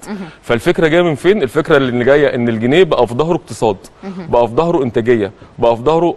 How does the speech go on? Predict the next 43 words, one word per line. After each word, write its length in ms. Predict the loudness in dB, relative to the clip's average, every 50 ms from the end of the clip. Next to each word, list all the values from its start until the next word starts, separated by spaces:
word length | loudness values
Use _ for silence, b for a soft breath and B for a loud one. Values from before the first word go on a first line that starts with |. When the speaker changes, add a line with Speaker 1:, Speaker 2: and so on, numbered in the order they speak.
| -8
Speaker 2:
خفض 400 | -12 -6 -4 -2 -2 -2 -2 -2
العجز 420 | 0 0 2 2 0 0 -2 -4 -6
ال-، 480 | -4 -4 -2 0 0 0 0 0 -2 -6 -8 -6
الميزاني 340 | -4 -4 -2 0 -2 -2 -2
التجاري، 440 | -4 -4 -2 2 2 2 2 0 -4 -12 -16 -16
Speaker 1:
مهم. 240 | -16 -14 -14 -14 -10 -4
Speaker 2:
بقى 180 | -2 -2 -2
في 60 | 0 0
ظهره 440 | 0 2 2 2 4 4 2 0 -2 -8 -20
فائض 380 | -8 -2 0 0 0 0 0
أولي 280 | 2 2 4 4 2 2
للموازنة 400 | 0 -2 0 0 0 0 0 0
العامة، 320 | 0 2 0 0 -2 -6 -10 -10 -4
بقى 200 | -2 0 0 0
في 60 | 0
ظهر 220 | -2 0 0 0
الجنيه 440 | 0 -2 -2 -2 -2 -2 -2 -4 -4 B B B B B B
ناتج 280 | 0 0 0 0 0 -2
محلي، 460 | -2 0 0 0 0 0 -2 -4 -8 -10 -4
بقى 140 | -2 -2 0
في 60 | 0
ظهر 140 | 0 0 0
الجنيه 380 | 0 -2 -2 0 0 0 0 -2
إنتاج 280 | -4 -2 0 0 0 0
وتشغيل. 500 | 0 -2 -2 -2 -2 -2 -2 -2 -4 -6 -12 -20 _ _ -20 -20 -14 -12
Speaker 1:
أوكي. 300 | -12 -12 -12 -14 -14 -4
Speaker 2:
فعرفت 360 | 0 0 2 2 0 -2 -4
إزاي؟ 260 | -6 -2 2 2 2 2
فهو 260 | 2 2 2 2 4
ده 240 | 4 2 2 2 0 -6 -8 -2
كل 240 | 0 2 2 2 2
ما، 260 | 2 2 2 2 0 -2 -6 -2
كل 240 | 0 0 2 2 0
ال-، 200 | 0 -2 -2 -2
ال-، 200 | -2 -2 -2 -2
ال-، 280 | -2 -2 -2 -4 -4 -4
العوامل 380 | -2 0 2 2 2 2 2
اللي 120 | 0 0 0
قلت 140 | -2 -2 -2
لحضرتك 280 | -4 -2 -4 -2 -2
عليها 220 | 0 0 0 0 0
دي 140 | -2 -4
تبتدي 320 | -6 -8 -6 -2 -2 -2